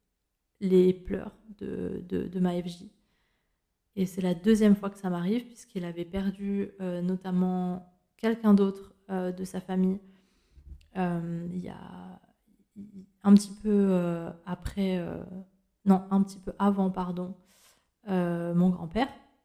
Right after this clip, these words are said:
Et pareil, j'avais canalisé, je savais pas pourquoi je pleurais. C'était, euh, c'était incroyable, je ne,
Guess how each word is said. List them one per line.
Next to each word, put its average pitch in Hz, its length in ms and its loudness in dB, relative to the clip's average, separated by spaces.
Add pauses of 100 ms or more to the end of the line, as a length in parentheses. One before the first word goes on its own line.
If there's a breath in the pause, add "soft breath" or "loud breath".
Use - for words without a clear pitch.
(360)
Et 175 80 -6
pareil, 170 440 0
j'avais 175 260 -4
canalisé, 180 680 -2
je 190 140 -6
savais 170 280 -14
pas 185 160 -10
pourquoi 180 320 -12
je - 80 -16
pleurais. 180 580 -2 (1200)
C'était, 196 500 6
euh, 170 260 0 (1160)
c'était - 560 -8
incroyable, 202 540 4
je 190 120 -2
ne, 190 80 8